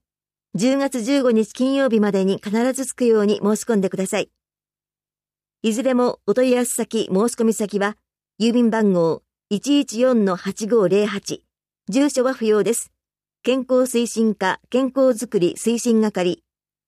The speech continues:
電話三九零八の九零六八番、ファックス三九零五の六五零零番。Eメールアドレスは、ケーイーエヌケーオーハイフン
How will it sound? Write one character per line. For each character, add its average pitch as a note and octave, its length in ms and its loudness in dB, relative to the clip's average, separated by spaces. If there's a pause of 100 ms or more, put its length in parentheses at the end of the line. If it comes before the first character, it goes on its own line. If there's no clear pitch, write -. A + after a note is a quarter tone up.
(140)
電 A3 240 2
話 G#3+ 240 0 (160)
三 C4 340 -2
九 C4 260 2
零 A#3+ 180 2
八 A3+ 300 -4
の F#3+ 240 0
九 B3+ 240 0
零 B3 200 2
六 F#3+ 220 -2
八 G#3+ 240 -4
番、 E3+ 200 -2 (600)
フ A#3+ 60 0
ァ A#3+ 40 0
ッ A#3+ 40 -6
ク - 140 -12
ス - 280 -4 (340)
三 B3+ 300 -2
九 C4 240 2
零 A#3 220 2
五 A#3 260 4
の F3 260 0
六 F#3+ 280 -2
五 B3 240 4
零 G#3 180 2
零 G#3+ 220 2
番。 E3 220 -4 (800)
E C4 180 4
メ C4 160 2
ー - 40 0
ル - 120 -6
ア A#3+ 60 -2
ド G#3+ 80 0
レ G3+ 100 0
ス G3+ 140 -6
は、 F#3 220 -2 (440)
ケ B3+ 240 4
ー - 80 -2
イ B3+ 240 -2
ー A#3+ 60 0
エ A3+ 60 2
ヌ F3 220 0 (100)
ケ B3+ 280 4
ー C4 80 6
オ G#3+ 60 4
ー - 20 0
ハ A#3+ 160 -4
イ A3 80 0
フ F#3+ 140 -4
ン E3 200 -4